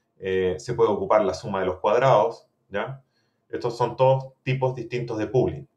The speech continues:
El más común es max, el segundo más común es, es average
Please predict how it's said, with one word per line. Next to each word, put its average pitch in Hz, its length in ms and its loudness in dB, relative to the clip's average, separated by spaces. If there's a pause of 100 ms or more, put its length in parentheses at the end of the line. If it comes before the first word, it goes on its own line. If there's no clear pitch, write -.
El 101 80 -8
más 131 180 0
común 147 300 0
es 135 60 4
max, 131 460 0 (420)
el 101 120 -4
segundo 123 380 0
más 110 160 0
común 113 500 -6
es, 101 380 -10
es 90 320 -8
average 98 420 0